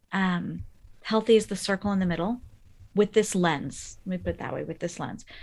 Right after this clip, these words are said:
Healthy is a circle in the middle, and you can feel better than other people, and you can feel less than other people. When you're in that circle of health, that is when you can say, from a gentle place, "I stand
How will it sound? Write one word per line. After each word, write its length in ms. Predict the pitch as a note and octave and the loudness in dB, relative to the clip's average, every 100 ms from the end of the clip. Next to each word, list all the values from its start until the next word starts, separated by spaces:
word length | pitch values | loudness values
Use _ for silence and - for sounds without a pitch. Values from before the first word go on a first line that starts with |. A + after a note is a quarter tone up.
| - | -10
Healthy 280 | - G3 F#3+ | 0 2 4
is 100 | A3+ | 2
a 60 | A3 | 2
circle 280 | - G3+ G#3+ | -4 -2 -2
in 60 | |
the 60 | G3+ | 0
middle, 260 | F3 E3+ E3+ | 0 2 0
and 140 | E3 | -2
you 60 | D#3+ | -4
can 160 | D#3+ | -4
feel 160 | - E3 | -2 0
better 260 | D3+ E3 | 2 2
than 160 | F3+ F#3 | 2 0
other 180 | F3+ F3 | 0 0
people, 360 | E3+ E3 E3 | -2 -6 -6
and 120 | E3 D#3 | -6 -8
you 80 | |
can 140 | - E3+ | -8 -8
feel 200 | G3+ F#3+ | -4 -2
less 300 | G3+ B3 - | 0 0 -4
than 200 | - D3 | -8 -6
other 180 | C#3 C#3 | -8 -10
people. 460 | - C3+ C3 F3+ - - - - - - | -10 -10 -10 -12 -16 -20 -20 -20 -20 -4
When 280 | F3+ A3+ E4 | 2 4 4
you're 180 | F#4+ F#4 | 0 -2
in 220 | G#3+ A3 G#3+ | 0 2 2
that 300 | F3 D#3+ - | 0 -4 -10
circle 460 | - F3+ F3+ G3 F#3+ | -8 -6 -6 -4 -6
of 80 | |
health, 640 | - - D#3+ D3+ - - - _ _ _ _ _ _ | -6 -8 -6 -8 -12 -20 -20 _ _ _ _ _ _
that 420 | - G3 A3 C4+ - - | 0 2 4 2 0 0
is 420 | G3 G3 F#3+ - | 2 2 0 0
when 140 | F#3+ | 4
you 120 | F3+ F#3 | 4 4
can 200 | A#3 A#3 | 4 2
say, 600 | - E3 C#3+ D3 F#3 F#3+ _ _ _ _ _ _ _ _ _ _ | 2 -2 0 -2 -4 -10 _ _ _ _ _ _ _ _ _ _
from 140 | G3 | 2
a 60 | F3+ | 2
gentle 360 | - D#3 E3 G3+ | 2 -4 -4 -8
place, 540 | - C3 F#3 - - _ _ _ - | -6 -8 -8 -12 -16 _ _ _ -4
"I 100 | G#3 | -4
stand 420 | - C4+ C4+ | -2 0 0